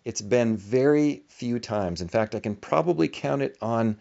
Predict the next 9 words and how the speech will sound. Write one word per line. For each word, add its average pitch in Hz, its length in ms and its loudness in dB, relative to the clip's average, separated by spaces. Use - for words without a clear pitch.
less 127 340 4
than 110 240 4
one 113 180 6
hand, 90 520 0
or 98 140 0
part 131 300 6
of 92 120 2
one 90 200 0
hand, 80 360 -8